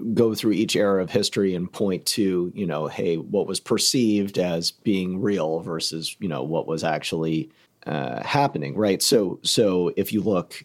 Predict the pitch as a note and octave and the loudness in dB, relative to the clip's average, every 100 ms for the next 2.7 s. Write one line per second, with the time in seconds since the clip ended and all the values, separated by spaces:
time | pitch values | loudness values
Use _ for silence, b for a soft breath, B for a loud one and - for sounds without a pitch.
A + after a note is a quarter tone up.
0 | _ F#2 F2 E2 G#2 F2 G#2 G2+ F#2 E2+ | _ -2 0 0 0 2 2 2 2 0
1 | - F2 E2+ E2+ E2 b - A2+ G#2 B2 | 0 0 0 -2 -6 b -4 0 2 4
2 | C#3+ C3+ A#2+ A2+ G#2+ F#2 | 4 4 2 2 0 -2